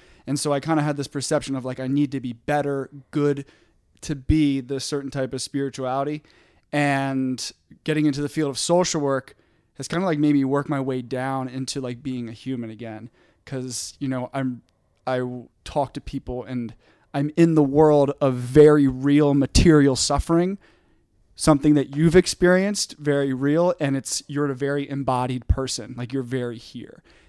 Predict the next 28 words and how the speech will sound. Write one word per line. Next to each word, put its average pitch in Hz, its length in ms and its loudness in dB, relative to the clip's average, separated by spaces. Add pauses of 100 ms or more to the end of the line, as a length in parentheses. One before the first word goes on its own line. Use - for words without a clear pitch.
(120)
And 131 360 -4
that 143 260 0
was 135 140 -6
something 135 340 -4
I 123 120 -6
kind 123 280 -10
of 113 80 -8 (220)
forgot 120 560 -8 (380)
along 120 320 -8
the 117 80 -8
way 123 340 -4 (420)
of, 123 220 -10
like, 113 180 -12
wanting 120 280 -8
to 117 60 -10
be 123 120 -8
spiritual 160 680 2
and 135 140 -6
find 135 180 -2
my 135 80 0
own 127 160 -6
healing 165 460 0
and 156 100 -2
stuff. 156 400 -4 (520)
And 131 600 -6 (1080)
my 127 500 -4 (640)
most 147 240 -4
recent 147 800 -4